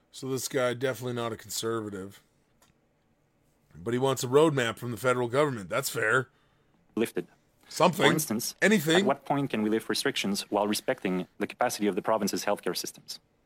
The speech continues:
Speaker 2: Second, I believe that if more and more Canadians find it hard to comply with the restrictions,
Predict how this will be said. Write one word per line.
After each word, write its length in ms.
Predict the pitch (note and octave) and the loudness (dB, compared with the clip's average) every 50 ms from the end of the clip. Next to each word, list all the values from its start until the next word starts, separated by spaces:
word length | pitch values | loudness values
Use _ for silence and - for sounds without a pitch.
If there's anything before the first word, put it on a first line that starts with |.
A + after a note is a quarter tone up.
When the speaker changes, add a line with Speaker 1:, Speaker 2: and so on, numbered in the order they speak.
| _ _ _ _ - - - - _ | _ _ _ _ -20 -20 -20 -20 _
Speaker 2:
Second, 400 | - - - C#3+ C#3+ - - F#3+ - _ _ _ _ _ _ _ - - - _ - - - | -8 -4 -2 -2 -2 -2 -4 -6 -8 _ _ _ _ _ _ _ -20 -20 -20 _ -12 -4 -2
I 80 | A2+ | 0
believe 320 | B2 C3 B2 C3+ D#3+ E3+ - | 2 2 2 2 0 2 2
that 80 | B2+ | 0
if 140 | A#2+ A2+ - | 0 2 0
more 260 | B2+ C#3 D#3+ E3 - - | 0 2 2 2 2 2
and 80 | A#2+ | 2
more 220 | A#2+ A#2+ B2 C3+ - | 2 4 2 2 0
Canadians 420 | - A#2 A#2 A#2+ A#2 B2 B2 - | 0 0 2 2 2 2 0 -2
find 280 | - - - A#2 A2 G#2 | -2 -2 -2 0 0 0
it 80 | G2 | 0
hard 440 | - - A#2+ A#2+ A#2+ A#2+ A#2 - - - | 0 0 2 2 2 2 0 -4 -8 -8
to 60 | - | -4
comply 420 | - G2+ F#2 - C3 C3+ C3 B2+ | -4 -4 0 0 0 2 2 2
with 140 | G#2 G2 F2+ | 2 0 0
the 60 | - F#2+ | 0 0
restrictions, 600 | F2 - - A#2+ - - - G2+ B2 - - | 0 0 -2 -4 -4 -4 -6 -6 -6 -8 -10